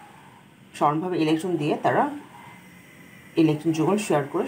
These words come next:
সমযোজী বন্ধন সৃষ্টি করে। তো এখানে আমরা দেখছি যে একটি পরমাণু প্রয়োজনীয় electron যুগল দান করবে, আ-, আ-, এবং অপর পরমাণু কোনো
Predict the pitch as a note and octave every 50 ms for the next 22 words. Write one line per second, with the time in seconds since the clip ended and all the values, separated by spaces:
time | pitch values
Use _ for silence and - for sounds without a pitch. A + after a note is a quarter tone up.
0 | C4+ - - F#3 - C#3 D#3 D3+ D3 D#3+ D3 F3 G3+ G3 C#3+ A#2+ C3 C#3 D#3+ D3
1 | C#3+ - - - - A3 G#3+ - - E3+ - - A#1 A#1 - - - - - -
2 | - - - G3+ - - F3 A3 A#3+ A#3 A3 F3+ D3+ C#3+ C3 - F#3 - - -
3 | - E3 D#3 - - - - - - - - - - - - D#3+ D#3 - - F#3+
4 | F#3 - - C#4 A3+ - A3 G3 E3+ E3 E3 G3 G#3+ G#3 E3+ D#3+ A3 - - -
5 | - _ - - F3 E3+ E3 D#3+ D#3 F#3+ A3 A3 A3 F#3+ E3 - E3+ E3 D#3+ E3
6 | D#3 - F#3+ F3+ E3 E3+ E3 D3+ E3+ F3 D#3+ C#3+ - D3 D#3+ E3 D#3 D#3+ D#3+ D#3
7 | E3+ D#3 C#3+ D#3+ G3+ A3 - - - - - - - - - - - - - -
8 | - - - - - - - - F3 E3+ D#3 D#3 D3+ - - - D#3+ D#3 - G3+
9 | G#3+ G#3+ A3 A3+ A3 G#3 F3+ D#3+ D3 D3+ F3+ A3 C4 - - - - - - F3
10 | F3+